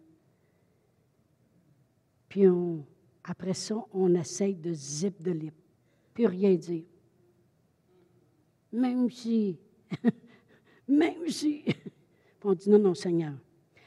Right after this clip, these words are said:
Il y a des prières qui sont faites, il y a des choses qui vont changer. Puis le Canada, quand Jacques Cartier est arrivé, il a planté une croix, puis une croix va demeurer sur notre pays. Y a-t-il quelqu'un d'autre qui a planté d'autres choses? Non.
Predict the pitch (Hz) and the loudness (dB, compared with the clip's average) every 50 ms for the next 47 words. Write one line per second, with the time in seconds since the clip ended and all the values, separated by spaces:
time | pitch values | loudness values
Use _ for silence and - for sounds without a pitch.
0 | _ _ _ _ - 202 185 165 190 185 185 - 190 185 185 196 190 190 185 - | _ _ _ _ 4 4 8 10 8 8 8 4 4 6 6 6 4 2 -2 -4
1 | - - 185 170 - - 208 208 - - 190 151 165 165 - - 196 185 175 - | -6 -4 -4 -4 -4 -8 -10 -12 -8 -8 -6 -4 -4 -4 -4 -2 -4 -4 -4 -4
2 | - - 160 170 170 165 - - 170 160 147 131 147 131 - _ _ _ _ _ | -8 -8 -6 -6 -6 -6 -6 -8 -8 -8 -8 -10 -14 -16 -18 _ _ _ _ _
3 | _ _ _ _ _ _ _ _ _ _ _ _ _ _ _ _ _ _ _ _ | _ _ _ _ _ _ _ _ _ _ _ _ _ _ _ _ _ _ _ _
4 | _ 202 208 208 208 202 - - 262 277 285 294 269 247 190 208 233 226 196 143 | _ 0 2 2 2 2 6 8 8 10 10 8 6 4 4 2 2 0 0 -2
5 | - - _ _ _ _ _ _ _ _ _ _ _ _ _ _ _ _ _ _ | -6 -14 _ _ _ _ _ _ _ _ _ _ _ _ _ _ _ _ _ _
6 | - 214 208 208 202 175 208 226 233 226 233 - 233 208 - - - 254 262 262 | 0 4 4 4 4 4 4 4 4 4 2 -2 -2 -2 -2 0 4 4 6 8
7 | 254 214 - - 220 180 196 196 180 240 262 240 214 190 - - 262 262 262 262 | 8 6 6 4 0 0 0 2 4 6 6 6 4 2 0 2 4 6 6 4
8 | 262 - 269 277 277 262 208 - - - 208 208 220 220 220 233 254 - - _ | 4 2 4 6 6 6 4 2 -2 -4 0 4 4 4 4 2 -2 -8 -14 _
9 | _ - _ _ - - - _ - 285 285 269 269 269 - - 294 294 302 320 | _ -20 _ _ -20 -20 -16 _ 8 10 12 12 12 10 10 10 10 12 12 12
10 | 330 330 320 247 247 254 226 202 233 247 247 233 240 233 214 262 269 - - - | 12 12 10 8 6 2 4 4 4 6 6 6 6 4 6 4 2 2 2 -2
11 | 240 185 220 220 208 214 - 214 202 185 180 180 165 - - _ _ _ _ _ | -4 -2 -2 -2 -4 -2 0 2 2 2 2 0 -6 -10 -16 _ _ _ _ _
12 | _ _ - - - - - - - _ - - - - _ _ _ _ _ _ | _ _ -20 -20 -20 -20 -20 -20 -20 _ -20 -20 -20 -20 _ _ _ _ _ _
13 | _ 175 180 - - - - 196 - - 214 208 180 214 240 226 - 240 180 - | _ -14 -14 -12 -8 -4 -4 -4 0 2 0 2 4 2 2 2 2 0 0 0
14 | 214 208 196 - 220 214 226 233 233 - 285 302 320 311 262 220 262 254 247 226 | 0 0 2 2 2 2 2 0 0 2 4 4 6 4 4 4 4 4 4 4
15 | 190 | 4